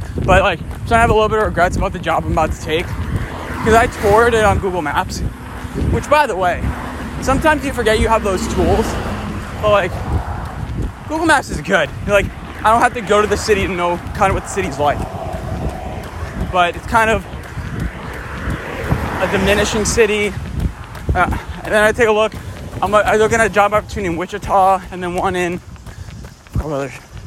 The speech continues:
where was it? I don't know. Um, but I'm like, I feel like I'd much, those are bigger markets.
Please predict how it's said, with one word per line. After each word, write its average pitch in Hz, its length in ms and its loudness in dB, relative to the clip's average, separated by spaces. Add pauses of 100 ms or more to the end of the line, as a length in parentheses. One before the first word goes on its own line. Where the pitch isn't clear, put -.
where 151 160 -6
was - 220 -12
it? - 80 -14 (640)
I 151 160 0
don't 127 240 -6
know. 151 60 0
Um, 151 280 2 (180)
but 170 100 -2
I'm 196 80 2
like, 185 160 4 (580)
I - 80 0
feel 233 140 4
like 247 80 4
I'd 226 140 2
much, 214 240 0
those 190 400 0
are 214 60 4
bigger 180 280 2
markets. 180 600 0